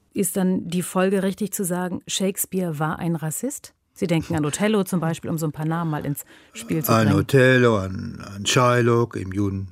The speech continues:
Speaker 2: von Venedig, an Caliban im Sturm. Wir sollten uns ein für alle Mal, glaube ich, darüber verständigen, dass zwischen Rassist sein, zwischen dieser Zuschreibung, jemand wäre ein Rassist, und dem Thematisieren rassistischer Strukturen ein gewaltiger Unterschied besteht.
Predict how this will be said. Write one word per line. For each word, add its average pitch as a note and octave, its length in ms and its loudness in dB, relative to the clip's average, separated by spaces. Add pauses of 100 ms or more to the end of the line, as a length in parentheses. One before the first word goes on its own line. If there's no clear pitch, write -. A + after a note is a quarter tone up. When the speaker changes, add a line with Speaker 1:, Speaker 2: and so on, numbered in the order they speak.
Speaker 2:
von F#2+ 180 -6
Venedig, A2+ 500 2
an G2+ 240 -10
Caliban A2+ 600 2
im G#2+ 140 0
Sturm. B2+ 580 0 (1300)
Wir B2+ 180 2
sollten B2+ 360 4
uns A2 160 -4
ein G#2+ 180 -4
für G2+ 180 -4
alle A2+ 200 -2
Mal, B2 260 0
glaube A2 320 -4
ich, G#2 160 -8 (280)
darüber G#2+ 240 0
verständigen, A2+ 640 -2
dass G#2 240 -4
zwischen A2+ 280 -4
Rassist A2+ 640 0
sein, A2 440 2
zwischen G#2 280 -10
dieser G2+ 300 -4
Zuschreibung, A#2 680 0
jemand G2+ 340 0
wäre A2 280 -2
ein G#2+ 100 -4
Rassist, G#2 580 -4 (460)
und A2+ 160 0
dem A2 180 2
Thematisieren A2+ 1200 2
rassistischer A2 720 -4
Strukturen B2+ 680 2
ein A2+ 140 0
gewaltiger G#2+ 600 0
Unterschied G2 540 -6
besteht. G2 380 -10